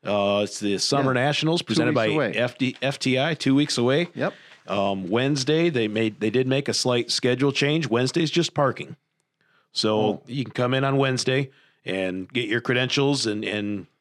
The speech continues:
Speaker 1: get,
Speaker 2: So
Speaker 1: get
Speaker 2: no
Speaker 1: yourself
Speaker 2: warm-up
Speaker 1: set up.
Speaker 2: race.
Speaker 1: No warm-up race.
Speaker 2: Okay.
Speaker 1: And things will get kicked off on Thursday. And I'm going off of memory here. I think it's a twenty grand, uh, warm-up race on Thursday.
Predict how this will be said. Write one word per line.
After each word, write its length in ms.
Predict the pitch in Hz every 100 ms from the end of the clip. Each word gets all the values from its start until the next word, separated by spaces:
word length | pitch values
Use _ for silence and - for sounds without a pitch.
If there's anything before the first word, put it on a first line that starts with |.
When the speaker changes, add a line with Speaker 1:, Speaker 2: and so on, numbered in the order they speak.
| _
Speaker 1:
get, 140 | 117 117
Speaker 2:
So 100 | 123
Speaker 1:
get 180 | 123 127
Speaker 2:
no 80 |
Speaker 1:
yourself 160 | 135 151
Speaker 2:
warm-up 160 | 143 127
Speaker 1:
set 120 | 139
up. 80 | 107
Speaker 2:
race. 80 | 120
Speaker 1:
No 140 | 127
warm-up 420 | 135 135 135 135
race. 320 | 131 135 - 117
Speaker 2:
Okay. 60 | - - - - - 90 107
Speaker 1:
And 180 | 107 107
things 180 | 120
will 80 | 123
get 160 | 127 127
kicked 220 | 147 135
off 260 | 131 131 131
on 200 | 117 110
Thursday. 680 | - 131 147 139 165 190 147
And 680 | 98 98 101 104 104 107 269 -
I'm 300 | - 107 110
going 320 | 117 113 113
off 200 | 110 -
of 60 |
memory 280 | 101 110 104
here. 180 | 92 110
I 60 | 95
think 200 | 117 117
it's 100 | 110
a 60 | -
twenty 260 | 117 110
grand, 380 | 107 110 107 110 _ _ _ _ _ _ 110
uh, 180 | 98 101
warm-up 400 | 117 113 113 113
race 260 | 113 107
on 160 | 107 104
Thursday. 560 | 117 117 120 123 139